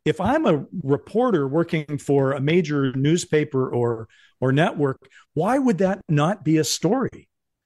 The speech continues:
Your own government has voted to devote time, resources, and money to finding out what the story is about these, these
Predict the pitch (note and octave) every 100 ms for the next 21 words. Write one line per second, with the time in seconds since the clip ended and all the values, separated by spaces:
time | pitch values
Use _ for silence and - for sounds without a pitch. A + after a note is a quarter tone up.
0 | _ - D3 F3 A#3+ - G#3 F3+ A3+ A3+
1 | B2+ F#2+ _ _ _ _ - C#3+ C#3+ A#2
2 | A#2 G#3 C#4+ E3+ B2+ A#2 _ _ _ _
3 | - E3 D3+ C#3 D3 C#3+ - - D#3+ G3+
4 | A3 - _ C#3+ F3 - F3 F3+ - F3+
5 | D3 C#3+ C#3 C3 C3 C#3+ A3 C#3+ D3 _
6 | _ _ _ _ - E3 D#3+ D#3 - _
7 | _ _ _ _ _ - - F3 G3+ D#3+
8 | F3 G#3 G3 _ _ _ - D3 E3+ F#3+
9 | - - G#3+ D#4 D#3 C3 B2 B2 A2 B2
10 | A2 - - _ B2 A#2 -